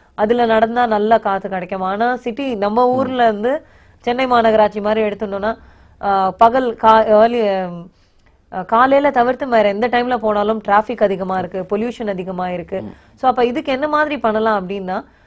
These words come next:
Speaker 1: ஆ, முன்ன சொன்ன மாதிரியே வாக்கிங் தான் எக்ஸர்சைஸ்ன்னு கிடையாது. ஆ, வீட்டுக்குள்ளாரையே வந்து ஒரு சில எக்ஸர்சைசஸ்,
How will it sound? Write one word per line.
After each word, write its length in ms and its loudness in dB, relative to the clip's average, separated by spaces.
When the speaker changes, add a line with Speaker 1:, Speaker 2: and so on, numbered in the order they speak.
Speaker 1:
ஆ, 220 -2
முன்ன 340 -2
சொன்ன 280 -2
மாதிரியே 480 -2
வாக்கிங் 380 2
தான் 240 0
எக்ஸர்சைஸ்ன்னு 560 -2
கிடையாது. 600 -2
ஆ, 160 0
வீட்டுக்குள்ளாரையே 840 0
வந்து 420 -2
ஒரு 180 0
சில 240 -2
எக்ஸர்சைசஸ், 580 -2